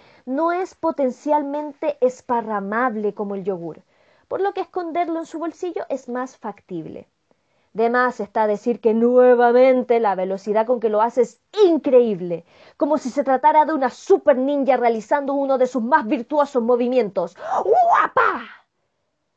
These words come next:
Todo esto realiza la flaca para poder esconder parte de su comida y controlar así la cantidad de calorías que los doctores y su madre tratan de meterle para salvarle la vida.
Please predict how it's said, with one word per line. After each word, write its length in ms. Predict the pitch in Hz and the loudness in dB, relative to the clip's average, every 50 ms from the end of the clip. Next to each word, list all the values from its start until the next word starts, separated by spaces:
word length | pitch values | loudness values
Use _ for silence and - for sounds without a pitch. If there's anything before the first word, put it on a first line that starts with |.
| _ _ _ _ _ _ | _ _ _ _ _ _
Todo 240 | 220 208 208 220 | -2 0 0 2
esto 340 | 220 220 233 233 - _ 254 | 2 2 0 -2 -2 _ -2
realiza 420 | 226 226 220 214 214 220 - - 240 | 0 0 0 -2 -2 -4 -6 -6 -4
la 120 | 220 220 | -4 -6
flaca 400 | - _ 226 226 233 - 247 240 | -6 _ -2 -2 -2 0 -2 -2
para 240 | 240 220 208 214 - | -2 -2 -2 -2 -2
poder 260 | - 208 202 220 233 | -2 -4 -4 -2 -4
esconder 580 | 262 247 - - 233 214 208 196 226 247 254 247 | -4 -6 -6 -8 -8 -8 -4 -2 -2 -2 -2 -4
parte 520 | _ _ - 254 277 285 285 285 285 277 | _ _ -4 -2 -2 -2 -2 -2 -2 0
de 100 | 247 254 | 0 0
su 160 | 254 - 226 | -2 -4 -8
comida 520 | - 220 208 208 226 247 262 233 233 233 - _ - - 254 | -4 -4 -4 -2 -2 -4 -2 -2 -4 -6 -6 _ -20 -12 -10
y 120 | - 220 | -10 -2
controlar 540 | - 269 254 240 - 233 254 254 277 302 320 | 0 0 0 0 0 0 2 4 4 4 2
así 300 | 349 - - _ 285 302 | 0 -2 -4 _ -6 -2
la 140 | 311 320 311 | -2 -2 -2
cantidad 600 | - 269 240 233 202 - 220 208 190 240 254 254 | -2 -2 -4 -4 -4 -8 -10 -8 -6 -6 -2 -2
de 140 | 277 277 | -4 -2
calorías 540 | 277 254 233 226 208 208 196 226 254 254 - | -2 -2 -2 0 -2 -4 -2 -4 -6 -8 -8
que 140 | _ - 247 | _ -6 -6
los 180 | 220 214 214 - | -4 -4 -4 -6
doctores 680 | 208 185 - _ _ - 247 277 294 254 233 226 - _ _ - _ | -6 -8 -8 _ _ 2 2 2 2 2 -2 -2 -6 _ _ -20 _
y 100 | - 240 | -12 -12
su 180 | 202 - 254 233 | -8 -4 -4 -2
madre 400 | 214 233 240 269 254 247 277 277 | -2 -2 -2 -2 -2 -2 -2 -2
tratan 600 | 277 - - 247 254 254 - 277 269 262 247 226 | -2 -2 -2 0 0 0 -2 -4 -4 -4 -4 0
de 140 | 196 233 226 | 2 2 2
meterle 960 | 214 214 214 214 208 208 - _ _ - 277 277 277 269 285 277 269 269 277 | 2 2 0 0 0 -2 -4 _ _ 2 4 4 4 4 0 -2 -2 -2 -4
para 320 | 277 - 220 208 202 208 202 | -2 -2 -2 -2 -2 -6 -10
salvarle 880 | - - - 196 196 196 185 175 196 220 233 233 233 247 240 247 247 | -12 -10 -8 -6 -6 -6 -6 -4 -2 -2 -2 -2 -2 -4 -4 -4 -4
la 160 | 240 220 196 | -4 -4 -6
vida. 520 | 170 170 208 226 233 208 190 180 - - | -6 -8 -8 -8 -8 -8 -8 -10 -12 -14